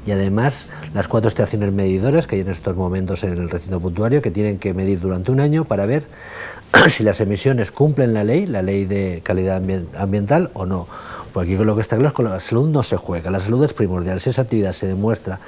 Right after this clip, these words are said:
que no está en los parámetros que marca la ley, no se puede hacer la actividad, con la salud no se juega. A partir de ahí lo que hay que hacer es tratar de equilibrar la actividad industrial con obviamente el respeto al medio ambiente y la salud, que es innegociable. Yo creo que esto al final, esta actividad se tiene que ir a naves cerradas.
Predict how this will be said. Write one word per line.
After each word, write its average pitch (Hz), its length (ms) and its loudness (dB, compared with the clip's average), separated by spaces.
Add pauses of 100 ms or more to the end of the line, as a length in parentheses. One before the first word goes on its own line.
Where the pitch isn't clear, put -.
(320)
que - 100 0
no 113 120 4
está 117 160 0
en - 40 2
los 95 80 0
parámetros 104 440 0
que 101 100 -2
marca 101 240 0
la 107 80 0
ley, 156 260 2
no 107 280 0
se 110 100 0
puede 87 220 -4
hacer 82 160 -8
la 82 80 -6
actividad, 78 340 -8
con 90 120 -4
la 92 60 0
salud 110 200 -2
no 101 100 -2
se 87 60 -6
juega. - 260 -8 (480)
A 95 120 -2
partir 92 260 0
de 101 60 4
ahí 131 140 6
lo 131 200 0
que 95 80 -2
hay 92 60 -4
que 101 100 -2
hacer 107 160 0
es 127 100 -4
tratar 87 300 -2
de 92 80 -2
equilibrar 117 580 2 (240)
la 87 160 -2
actividad 90 440 -2
industrial 123 600 2 (540)
con 98 160 0
obviamente 110 480 2
el 127 40 0
respeto 98 300 -2
al 107 60 0
medio 104 200 0
ambiente 135 540 0
y 98 80 -6
la 90 140 -6
salud, 107 340 0
que 107 140 2
es - 260 -4
innegociable. 87 840 -4 (440)
Yo 127 140 4
creo 147 140 6
que 139 60 2
esto 135 140 0
al 120 60 2
final, 123 380 2
esta 139 180 -2
actividad 123 440 2
se - 120 -10
tiene 113 260 0
que 120 100 0
ir 139 120 0
a 107 100 -4
naves 98 300 -2
cerradas. - 540 -6